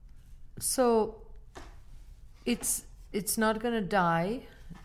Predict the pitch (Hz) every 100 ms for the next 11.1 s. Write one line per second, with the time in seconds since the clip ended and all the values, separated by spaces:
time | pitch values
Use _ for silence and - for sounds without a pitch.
0 | - - - - 170 175 190 185 180 208
1 | 214 214 180 170 165 175 165 170 165 165
2 | - 180 175 190 185 185 175 165 160 160
3 | 170 185 - 180 160 - 175 170 165 165
4 | - - - - - - - - - -
5 | - 269 262 220 214 208 202 - 185 170
6 | 170 - 196 196 190 - 196 190 185 180
7 | - 165 - 190 185 190 175 - 196 175
8 | 170 170 165 - - 170 170 - 196 185
9 | - 196 170 165 170 165 156 - 180 170
10 | 165 - 143 156 170 165 156 165 160 160